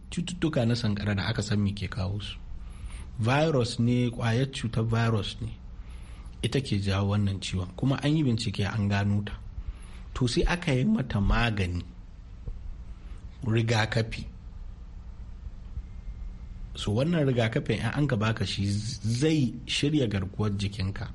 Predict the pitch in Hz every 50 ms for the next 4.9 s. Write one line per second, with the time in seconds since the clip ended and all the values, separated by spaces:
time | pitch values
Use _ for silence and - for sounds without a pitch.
0 | - - - - - - - - - - - - - - - 104 101 101 110 110
1 | 110 123 143 151 135 104 - - 120 117 127 135 131 - - 98 101 95 98 104
2 | - - 120 123 131 131 131 123 113 - - - - - - 110 110 107 101 101
3 | 98 98 95 92 92 90 - - - - - - - - - - - 104 104 104
4 | 101 101 98 95 98 - - - - 123 127 127 - - 131 - - 101